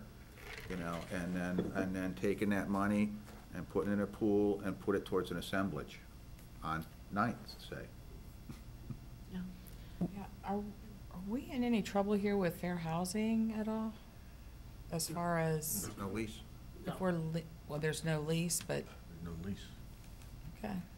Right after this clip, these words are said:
Speaker 2: We, we, if I'm remembering correctly, we had several of these properties that we knew were going to be coming.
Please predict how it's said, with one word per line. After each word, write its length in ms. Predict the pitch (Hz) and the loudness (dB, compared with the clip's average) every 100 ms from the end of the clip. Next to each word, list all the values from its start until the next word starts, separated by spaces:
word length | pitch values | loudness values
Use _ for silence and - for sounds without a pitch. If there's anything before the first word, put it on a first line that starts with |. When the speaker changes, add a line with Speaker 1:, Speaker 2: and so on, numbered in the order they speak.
| 190 | 2
Speaker 2:
We, 160 | 196 214 | 6 6
we, 560 | 220 190 196 196 190 185 - - - - - - - - - - | 4 2 6 8 8 4 -8 -10 -10 -10 -10 -12 -12 -12 -10 -4
if 160 | 190 | 2
I'm 180 | 175 185 | 4 6
remembering 600 | 208 214 202 196 208 190 | 8 8 8 8 6 6
correctly, 760 | 185 - 165 156 160 - - 180 - - - - - - - - - - - - - - | 4 2 0 0 -2 -4 -2 -4 -6 -14 -14 -14 -12 -12 -12 -12 -12 -12 -12 -12 -8 2
we 220 | 180 196 | 6 6
had 260 | 202 208 | 6 4
several 460 | 185 - 196 196 214 | 6 6 6 6 6
of 160 | 202 180 | 6 6
these 200 | 185 - | 4 4
properties 1000 | - 185 190 - 180 160 147 147 - - - - - - 165 | 2 2 2 2 2 4 4 6 4 4 -8 -14 -12 -8 0
that 640 | 170 160 160 160 - - - 180 | 4 4 4 2 2 -2 -2 -2
we 180 | 165 190 | 6 8
knew 440 | 185 180 220 214 | 10 12 12 12
were 160 | 185 175 | 8 4
going 340 | 170 165 160 | 4 2 2
to 160 | 156 - | 0 0
be 80 | 170 | -2
coming. 640 | - - 170 160 156 151 | -2 -2 0 0 0 -2